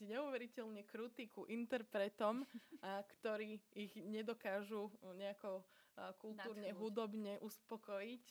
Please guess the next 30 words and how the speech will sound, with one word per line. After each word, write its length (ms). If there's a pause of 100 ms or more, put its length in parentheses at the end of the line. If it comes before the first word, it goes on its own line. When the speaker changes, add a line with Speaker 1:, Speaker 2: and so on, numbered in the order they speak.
(120)
Speaker 1:
pretože 480
aj 320 (160)
samot-, 480
samotné 560
tie 160
súťaže 720
v 160
rámci 400
tohto 320
festivalu 640
sa 240
často 320
konajú. 480 (320)
No 80
a 80
na 120
tomto 280
festivale 640
máme 320 (160)
nielen, 640
a, 160
súťaž 640
pre 160
nové 240
talenty, 800
ale, 400
a, 240
často 560 (340)
prestížou 720
pre 240